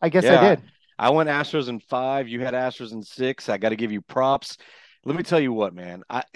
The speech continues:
Speaker 2: uh, so Sat-, yeah, Saturday night, right? And I, I coulda gone to the game, but I,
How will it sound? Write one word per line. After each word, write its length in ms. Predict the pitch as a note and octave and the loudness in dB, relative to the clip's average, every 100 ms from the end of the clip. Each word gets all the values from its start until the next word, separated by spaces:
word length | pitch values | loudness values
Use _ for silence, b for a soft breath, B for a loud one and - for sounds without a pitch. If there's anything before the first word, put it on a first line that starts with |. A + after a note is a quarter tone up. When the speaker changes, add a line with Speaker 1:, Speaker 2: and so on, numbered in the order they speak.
| - - | -12 -12
Speaker 2:
uh, 100 | G#2+ - | -12 -14
so 160 | - | -10
Sat-, 340 | B2+ - D#3 C#3+ | -4 0 2 2
yeah, 160 | A2+ | -2
Saturday 540 | F#2 - D3 D3+ C#3+ A#2 | -4 0 2 2 2 0
night, 240 | F#2+ F#2 | 0 -4
right? 340 | G2 G#2 G#2+ - | -4 -4 -4 -8
And 380 | A2+ G#2+ G#2 G#2 _ b b b b _ | -8 -6 -6 -10 _ b b b b _
I, 120 | - - | -6 -2
I 80 | G3 | -2
coulda 220 | - - | 2 0
gone 240 | G2+ F#2+ E2+ | 2 -2 -2
to 40 | |
the 80 | E2+ | -10
game, 340 | D#2 F2 F#2+ | -10 -10 -8
but 140 | F#2+ - _ | -6 -8 _
I, 120 | - | -6